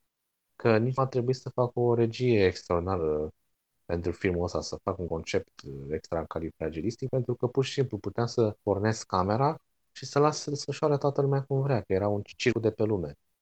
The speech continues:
cu satul ăla românesc și cu viața românească și caricaturile pe care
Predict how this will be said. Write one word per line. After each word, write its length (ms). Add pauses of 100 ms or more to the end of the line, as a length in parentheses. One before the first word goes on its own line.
(340)
cu 400
satul 440
ăla 180
românesc 600
și 220
cu 80
viața 360
românească 580
și 280
caricaturile 720
pe 180
care 380